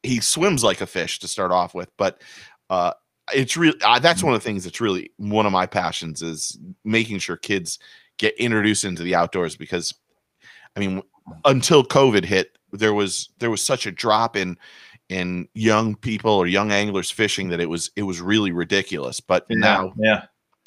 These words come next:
Speaker 1: covid's kinda helped. So, so y-, the, the kids don't like to fish. That's all right. Does the wife fish by any chance?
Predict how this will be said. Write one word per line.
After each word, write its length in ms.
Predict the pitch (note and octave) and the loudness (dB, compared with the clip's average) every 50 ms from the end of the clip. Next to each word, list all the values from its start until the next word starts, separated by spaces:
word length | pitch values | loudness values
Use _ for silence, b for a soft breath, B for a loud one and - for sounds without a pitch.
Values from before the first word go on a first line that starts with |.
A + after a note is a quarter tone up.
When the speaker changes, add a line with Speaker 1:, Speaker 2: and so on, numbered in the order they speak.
| - b b b b b | -14 b b b b b
Speaker 1:
covid's 360 | - A#2+ A2 G2 G2 E2 - | 2 2 4 2 0 -2 -2
kinda 280 | - G2 F#2 E2+ D#2 D#2 | -2 -2 -2 0 0 0
helped. 380 | F2 F#2+ E2+ - - - - _ B B B B B B B B B B B | 2 2 2 0 -2 -8 -20 _ B B B B B B B B B B B
So, 380 | - - F3 D#3 D#3 - - _ _ _ _ _ | 2 6 6 6 6 6 2 _ _ _ _ _
so 360 | - - - C#3+ C#3 - - _ _ _ _ b b b b b b b _ _ _ - | 0 2 4 4 4 4 0 _ _ _ _ b b b b b b b _ _ _ -20
y-, 100 | A#2+ B2 - - | -20 -18 -16 -2
the, 180 | C3+ C#3+ C#3 B2+ - - B2+ | 2 2 2 2 0 -2 0
the 140 | B2+ C3 | 2 2
kids 300 | - - - G3+ F3+ - | 2 2 2 2 2 4
don't 160 | - F#3 E3+ D3+ | 4 4 6 6
like 160 | D3 D3 - | 6 4 2
to 80 | D3 | 0
fish. 240 | - - C3 C3 - - | 0 2 2 4 4 4
That's 200 | C3 B2+ - - | 2 2 2 2
all 80 | B2+ | 2
right. 220 | A2 G2 G2+ G#2 - | 4 4 2 2 0
Does 180 | A#2+ A2 - | -4 -6 -4
the 80 | - G#2 | -4 -4
wife 300 | F#2+ F2+ G#2 - A3+ - | 0 2 2 0 0 -2
fish 480 | - - A3 A#3+ D#4 - - - - _ - - | -4 -4 -2 0 0 0 -2 -4 -6 _ -6 -2
by 100 | - A#3 | -2 -2
any 140 | B3 A#3 A#3 | -2 -2 -4
chance? 540 | - C#4+ B3 B3 B3 C4+ - - - - | -4 -2 -2 -2 -4 -4 -6 -8 -8 -8